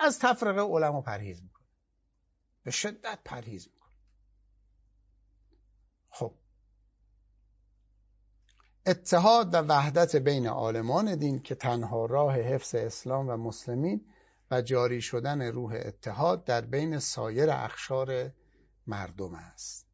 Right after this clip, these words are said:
این دو. سوم، تأسیس نشریه مذهبی.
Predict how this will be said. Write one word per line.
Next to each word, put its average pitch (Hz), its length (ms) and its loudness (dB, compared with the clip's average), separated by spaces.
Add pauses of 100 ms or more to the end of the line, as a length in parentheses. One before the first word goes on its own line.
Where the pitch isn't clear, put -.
(120)
این 123 220 -8
دو. 101 220 -14 (220)
سوم، 151 680 0 (520)
تأسیس 208 680 0
نشریه 143 960 2
مذهبی. 107 640 -8